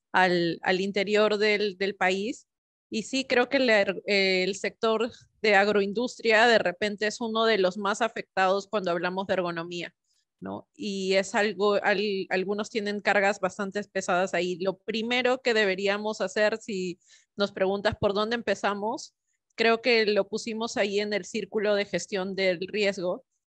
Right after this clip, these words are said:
y primero es evaluar. Y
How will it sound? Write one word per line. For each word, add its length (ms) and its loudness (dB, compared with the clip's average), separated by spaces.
y 120 -8
primero 560 0
es 320 -2
evaluar. 520 2
Y 460 -6